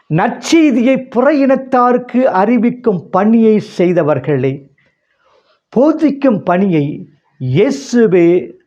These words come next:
வலியுறுத்தியுள்ளார். மார்க்கு மூன்று பதிமூன்று, திருத்துதர் பணி ஒன்று எட்டு.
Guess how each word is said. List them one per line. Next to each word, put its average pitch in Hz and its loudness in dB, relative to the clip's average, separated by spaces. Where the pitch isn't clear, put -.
வலியுறுத்தியுள்ளார். 147 -2
மார்க்கு 180 0
மூன்று 185 -4
பதிமூன்று, 147 -2
திருத்துதர் 214 0
பணி 160 0
ஒன்று 160 -4
எட்டு. - -6